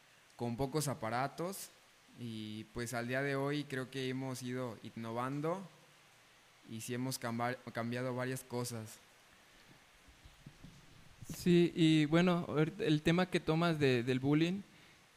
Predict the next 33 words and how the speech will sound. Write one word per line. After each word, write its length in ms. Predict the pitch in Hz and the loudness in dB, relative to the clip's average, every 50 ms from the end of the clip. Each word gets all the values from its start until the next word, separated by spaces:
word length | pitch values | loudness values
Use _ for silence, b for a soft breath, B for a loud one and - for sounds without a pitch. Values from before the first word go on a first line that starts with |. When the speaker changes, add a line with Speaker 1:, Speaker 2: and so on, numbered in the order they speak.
| - | -4
Speaker 2:
eh, 800 | - - 131 131 131 131 131 127 127 127 127 123 120 110 69 - - - | 2 4 4 6 6 6 4 4 4 2 2 0 0 -2 -4 -6 -8 -6
yo 240 | 143 131 143 151 | 0 2 2 2
también, 640 | - - 165 156 147 143 143 147 147 156 156 151 135 - | 4 4 2 4 4 6 6 6 6 4 2 2 2 2
eh, 200 | 135 131 127 127 | 2 2 4 2
entré 500 | 127 127 - 143 135 135 143 147 147 151 | 2 0 2 4 4 4 6 4 4 2
a, 160 | 143 135 127 | 2 0 -2
a 260 | - 143 135 131 135 | -2 -2 -2 -2 -2
hacer 300 | - - - - 139 143 | -6 -4 2 4 6 6
ejercicio 680 | 151 - - 143 131 - - 143 139 - - 156 143 135 | 6 6 4 2 2 2 2 2 2 2 4 4 6 6
a, 280 | 127 120 120 123 - - 143 - - - - - - - - - | 6 4 2 0 -2 -4 -8 -10 -14 -20 -20 -20 -20 -20 -14 -4
con 160 | - 135 135 | 0 4 4
los 160 | 135 135 - | 4 6 6
amigos 380 | 147 135 139 143 143 156 147 139 | 4 4 6 6 6 6 6 6
de 220 | 135 131 120 113 - | 6 6 4 4 4
Cherokee's 440 | - 139 127 135 135 - - 139 139 | 4 6 6 6 4 2 0 0 4
Gym 200 | 135 139 143 143 | 4 4 4 4
en 100 | 139 131 | 2 2
Jilotepec, 520 | - 131 123 - - 113 - 143 147 147 | 2 2 2 2 0 0 0 0 0 2
que 140 | - 135 131 | 0 0 0
fue 180 | - 139 139 | 2 4 4
donde, 360 | 135 135 135 131 127 120 117 135 - B B B B B B B B | 6 6 6 6 6 4 2 0 -4 B B B B B B B B
donde 240 | - 135 139 139 135 | 2 4 4 4 2
te 160 | 113 - 135 | 2 0 -2
conocí. 640 | - - 135 131 131 131 127 - 147 147 170 196 214 - B B B B B B B B | 0 2 4 4 4 4 2 4 4 4 4 2 0 -4 B B B B B B B B
Yo 220 | - 127 131 147 151 | -2 2 4 4 4
entré 220 | 156 151 160 156 | 4 2 0 0
también 260 | - 165 151 151 147 147 | 2 2 2 4 2 2
porque 320 | - 160 151 - 165 147 | 2 0 0 2 2 4
me 120 | 139 131 | 4 4
hacían 340 | 131 127 - 147 143 143 143 | 2 2 2 2 4 4 4
bullying 300 | 139 147 147 156 165 160 | 4 4 4 4 2 0
también 420 | 143 139 127 127 127 131 131 139 143 | 0 0 0 2 2 2 2 2 2
de, 340 | 143 131 120 113 101 92 | 2 2 2 0 -2 -4